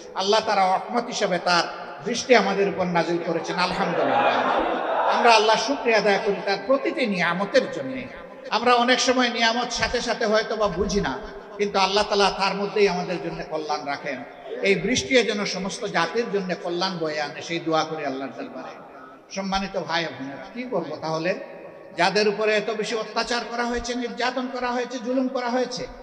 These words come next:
এখন কি ধরে ধরে জালিমদেরকে আমরা নিজ হাতে আইন তুলে নিয়ে তাদেরকে আমরা শায়েস্তা করব?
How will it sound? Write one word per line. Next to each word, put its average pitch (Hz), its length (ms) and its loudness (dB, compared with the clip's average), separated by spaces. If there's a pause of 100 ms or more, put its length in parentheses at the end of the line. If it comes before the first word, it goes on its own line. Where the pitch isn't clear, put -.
(400)
এখন 208 280 -2
কি 240 140 0
ধরে 208 280 4
ধরে 233 260 2
জালিমদেরকে 208 640 0
আমরা 196 240 -2
নিজ 196 300 -6
হাতে 202 240 -4
আইন 196 420 0
তুলে 202 220 4
নিয়ে 196 200 -4
তাদেরকে 190 480 -4
আমরা 175 280 -4
শায়েস্তা 180 380 -6
করব? 226 360 -4